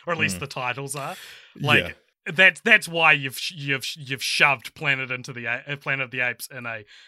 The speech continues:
Speaker 1: massive <laughs> title already.
Speaker 2: Yeah.
Speaker 1: <laughs> My friend Adam once re-, or our friend Adam once referred to,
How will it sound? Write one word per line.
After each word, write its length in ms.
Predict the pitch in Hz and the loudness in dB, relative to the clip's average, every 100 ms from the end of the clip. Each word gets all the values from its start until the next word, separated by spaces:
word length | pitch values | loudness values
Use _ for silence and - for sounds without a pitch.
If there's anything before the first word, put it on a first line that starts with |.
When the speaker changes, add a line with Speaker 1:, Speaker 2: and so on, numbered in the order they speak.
| _ - | _ -8
Speaker 1:
massive 520 | 147 147 127 151 113 | 2 4 4 -2 -6
<laughs> 0 | |
title 440 | - 139 127 - 190 | -4 -2 -2 -2 -2
already. 540 | 214 185 196 180 127 | -2 -2 0 2 4
Speaker 2:
Yeah. 180 | 113 92 202 - 190 - - | 2 0 -4 -8 -20 -20 -20
Speaker 1:
<laughs> 400 | _ - - - | _ -14 -12 4
My 180 | 180 | 4
friend 340 | 185 202 208 196 | 4 4 2 6
Adam 380 | 165 175 175 151 | 8 8 6 2
once 300 | 165 165 - | 2 2 0
re-, 120 | 170 156 | -10 -2
or 160 | 160 | 2
our 200 | 156 185 | 6 6
friend 240 | - 170 147 | 6 0 4
Adam 300 | 139 139 135 | 4 4 -2
once 260 | 139 127 | -6 -6
referred 380 | 143 - 131 127 | -10 -6 -6 -6
to, 260 | - 131 | -6 -6